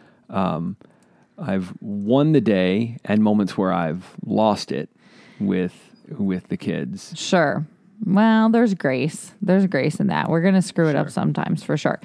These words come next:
Speaker 2: But here's the challenge to our listeners this week. Try that perfect adjustment that Nate mentioned and let us know how it goes. Take their little hand in yours and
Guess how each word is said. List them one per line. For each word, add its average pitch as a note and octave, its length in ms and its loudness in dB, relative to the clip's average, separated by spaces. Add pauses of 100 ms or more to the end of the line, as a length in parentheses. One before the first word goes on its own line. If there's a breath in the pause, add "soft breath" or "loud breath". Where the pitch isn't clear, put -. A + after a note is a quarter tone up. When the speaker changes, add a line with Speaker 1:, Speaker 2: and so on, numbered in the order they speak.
(420 loud breath)
Speaker 2:
But G#3 160 6
here's E4 240 4
the F4+ 100 2
challenge A3+ 760 2
to G#3 140 4
our F#3 100 4
listeners F3+ 500 4
this D#3 260 -2
week. D3 380 -4 (260 loud breath)
Try F4 380 2
that G#3 300 2
perfect G3+ 580 2
adjustment D#3 720 0
that E3 120 0
Nate E3+ 320 2
mentioned D3+ 800 0 (440 loud breath)
and A#3+ 160 2
let E4+ 100 2
us F4+ 160 -2
know E4 160 2
how E4+ 160 0
it D#4+ 140 -4
goes. G#3+ 440 2
Take - 280 -2
their F4+ 160 2
little A#3+ 240 4
hand E3 640 2
in F3 220 4
yours D#3 500 2
and D3+ 300 0